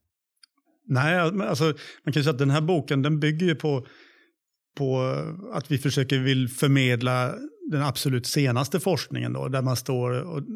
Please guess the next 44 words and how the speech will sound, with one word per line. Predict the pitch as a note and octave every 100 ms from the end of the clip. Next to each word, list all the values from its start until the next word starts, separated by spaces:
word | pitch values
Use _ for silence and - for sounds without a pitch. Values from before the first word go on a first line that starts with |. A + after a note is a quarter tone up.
| C#4 A3 - _ D#4 _ -
där | C#3
det, | B2+ C#3 A3 B3+ _ - - - _ _
det | - C#3+
håller | D3+ C#3+
på | C#3+
att | C#3+
ske | -
ett | E3
väldigt | C3+ C#3 A#2
stort | C#3+ A2+
genombrott | C#3+ C#3 B2 B2 F3+ -
nu | B2+ B2+
när | C3
det | B2+
gäller, | C3+ D3+
inte | E3 A#2+
minst | D3+ C#3
när | B2+
det |
gäller | A#2+ A2+
tarmfloran | A2+ B2+ A2+ - C#3 D#3+ D3 D#3
som | C#3 C3 D3+
väl | A#2+
få | - C3+ A2+
kan | C3
ha | A2
missat | C3+ - C3+ B2
då. | A#2+ G#2+ - - - _
Eh, | C#3+ B2 B2 B2+ C#3 E3
där | E3+ C3+ B2+
det |
då, | B2 B2
det | D3 G3+ D3
då | B2+
kommer, | - C3+ B2+ B2+ A#2 A2 _ D3
eh, |
jag | C3+ D#3+ C3+ C3 D3 E3+ G#3 A3+ A#3+ G3+
gjorde | C3
en | B2+ C3 C3 -
sökning | - C3 C3+
i | C3
en |
forskningsdatabas | A#2+ C3 C#3 B2 C3 A#2+ A#2 C3 B2+ C3
att | A#2